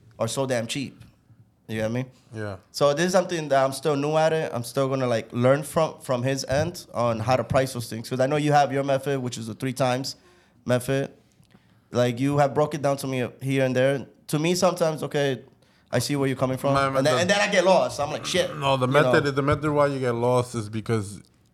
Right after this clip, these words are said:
Speaker 2: it's different when it comes to liquor.
Speaker 1: Mm.
Speaker 2: Liquor, if you were to price it up to a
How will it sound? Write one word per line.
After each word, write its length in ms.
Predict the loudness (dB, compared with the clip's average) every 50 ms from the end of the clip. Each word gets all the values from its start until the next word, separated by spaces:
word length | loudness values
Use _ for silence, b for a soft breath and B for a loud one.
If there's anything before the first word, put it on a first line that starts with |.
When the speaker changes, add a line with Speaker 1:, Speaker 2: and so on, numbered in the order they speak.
| _ -8
Speaker 2:
it's 180 | -8 -8 -8 -6
different 380 | -2 -2 -2 0 0 0 0
when 100 | 0 0
it 80 | -2 -2
comes 260 | -4 -4 -6 -6 -6 -8
to 60 | -6
liquor. 420 | -2 -2 -2 -2 -2 -6 -10 -10 b b b b b b b
Speaker 1:
Mm. 60 | -12 -6
Speaker 2:
Liquor, 520 | -2 2 4 4 4 4 4 4 4 4
if 240 | 2 2 0 0 0
you 120 | 0 0 2
were 200 | 2 2 2 0
to 680 | -2 -4 -4 -2 0 2 2 2 2 0 0 -2 -4 B B B B -12 -10 -8 -8 -8 -8 -2
price 400 | 2 4 4 4 4 2 0 0
it 80 | 2
up 200 | 2 0 0 -2 -4
to 200 | -4 -2 -2
a 60 | -2